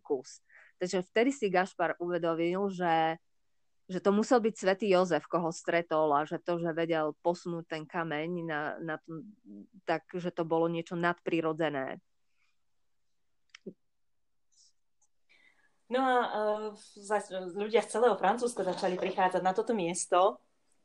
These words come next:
Speaker 2: a začali sa tam diať, e, mnohé zázraky. A o, o tomto mieste sa dopočul, aj o celej tejto udalosti sa dopočul aj kráľ Ľudovít, e, štrnásty. A bol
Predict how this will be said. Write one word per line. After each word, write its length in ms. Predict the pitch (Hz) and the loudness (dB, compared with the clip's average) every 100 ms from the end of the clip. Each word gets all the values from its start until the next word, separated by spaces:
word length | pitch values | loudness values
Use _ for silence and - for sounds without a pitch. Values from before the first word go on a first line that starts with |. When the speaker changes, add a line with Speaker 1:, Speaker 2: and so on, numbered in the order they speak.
| _ _ _ - | _ _ _ -2
Speaker 2:
a 160 | 196 | 0
začali 400 | 196 196 196 196 | 2 2 2 0
sa 80 | 196 | 0
tam 160 | 190 190 | 0 0
diať, 320 | 185 180 180 | 0 0 0
e, 160 | 180 175 170 170 165 165 | -2 -2 0 -2 -2 -4
mnohé 480 | 180 185 190 190 175 | -6 -4 -4 -2 -2
zázraky. 1120 | 185 180 190 190 180 170 - 185 170 170 175 - - - - - | 0 0 0 -2 -2 -4 -8 -8 -6 -6 -10 -16 -20 -20 -14 -8
A 320 | 165 170 170 - _ _ _ | -6 -6 -8 -10 _ _ _
o, 80 | - 170 185 | -10 -6 -4
o 80 | |
tomto 240 | 214 349 180 | -2 0 -2
mieste 160 | 196 | -4
sa 160 | 285 180 | -2 -2
dopočul, 560 | 185 202 220 208 220 269 | 0 -2 0 2 0 -2
aj 160 | 170 | -4
o 80 | 170 | -2
celej 320 | 190 175 175 | 0 0 0
tejto 160 | 180 151 | -2 0
udalosti 320 | 160 175 - | 0 0 -2
sa 160 | - 170 | -6 -6
dopočul 320 | 202 - 202 | -8 -12 -8
aj 160 | 175 | -6
kráľ 480 | 175 196 180 202 202 | -4 2 4 4 2
Ľudovít, 480 | 185 190 180 175 - | -2 0 0 -2 -4
e, 160 | 165 165 | -8 -10
štrnásty. 720 | - 160 156 165 - 269 339 - _ _ _ _ _ _ _ _ | -8 -6 -6 -8 -6 -6 -6 -12 _ _ _ _ _ _ _ _
A 240 | 175 175 170 | 0 2 2
bol 240 | 175 180 | 2 0